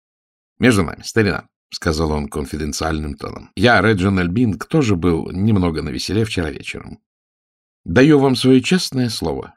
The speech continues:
что сейчас же после обеда я увидел вашего дядю-епископа в трех изображениях, стоявшего на дорожке. Затем эти три епископа как бы слились в одну фигуру, и я почувствовал облегчение.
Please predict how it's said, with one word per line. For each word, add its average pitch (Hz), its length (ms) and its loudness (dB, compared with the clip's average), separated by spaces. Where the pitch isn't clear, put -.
что - 220 2
сейчас 120 340 0
же 98 140 0
после 82 300 -2
обеда 123 240 4
я 101 140 6
увидел 110 440 4
вашего 87 420 0
дядю-епископа 92 760 -2
в - 140 -14
трех 117 360 0
изображениях, 101 800 0
стоявшего 87 640 -2
на 80 160 -4
дорожке. - 400 -12
Затем 160 460 0
эти 113 220 2
три 135 220 2
епископа 110 680 -4
как 110 240 2
бы 110 100 2
слились 117 720 2
в 92 80 0
одну 113 320 4
фигуру, 113 760 2
и 92 80 -2
я 78 140 -4
почувствовал - 560 -4
облегчение. - 640 -10